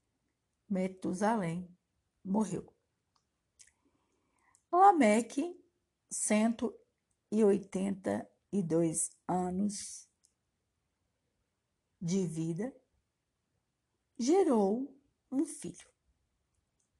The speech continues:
Ele o chamou Noé, porque disse: "Este nos consolará acerca de nossas obras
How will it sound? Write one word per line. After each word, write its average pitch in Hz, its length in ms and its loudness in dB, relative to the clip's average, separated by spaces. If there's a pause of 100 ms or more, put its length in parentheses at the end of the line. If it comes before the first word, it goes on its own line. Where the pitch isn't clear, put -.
(120)
Ele 285 240 4
o 285 120 6
chamou 180 920 -4 (260)
Noé, 208 520 0 (1400)
porque 233 320 -2
disse: - 560 -6 (400)
"Este 160 720 0
nos 254 400 0
consolará 226 1120 0 (140)
acerca 196 640 -2
de 202 120 -6
nossas 190 380 -4
obras 185 580 -4